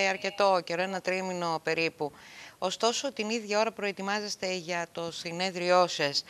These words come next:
Εάν προκηρυχθούν εκλογές, ε, και νικήσει ο σύριζα, είναι έτοιμος να αναλάβει τα ενία της χώρας σε μια τόσο δύσκολη, ε, φάση, με τόσα πολλά κρούσματα και με χιλιάδες, ε, προβλήματα γύρω μας;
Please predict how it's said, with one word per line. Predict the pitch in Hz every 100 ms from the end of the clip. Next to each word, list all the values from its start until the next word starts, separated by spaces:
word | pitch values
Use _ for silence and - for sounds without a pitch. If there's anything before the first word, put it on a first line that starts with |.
| - - - - -
Εάν | 185 190 202 277 320 381 -
προκηρυχθούν | - 359 320 247 - 170
εκλογές, | 160 156 156 147 147 143 -
ε, | 175
και | 170
νικήσει | 196 185 240 226 180
ο |
σύριζα, | - 165 151 156 175
είναι | - 302 247 208 190 180 -
έτοιμος | 190 190 196 190 170 -
να | 190 185
αναλάβει | 175 170 165 185 185 165 180 170 - - -
τα | -
ενία | 180 175 185 190
της | 185 -
χώρας | - 185 185 180
σε | - 180
μια | 180 185 175
τόσο | 185 180 185
δύσκολη, | 160 185 - - 180 175 170 165 - - - -
ε, | 165
φάση, | 165 190 190 185 - 180 175 165 - - -
με | 190 185
τόσα | 226 233 226
πολλά | 202 185 190
κρούσματα | 190 - 196 190 196 190 185 180
και | -
με | 180
χιλιάδες, | - 180 185 175 175 -
ε, | 170
προβλήματα | - 175 175 190 185 175 185
γύρω | 185 240 226
μας; | 185 165 -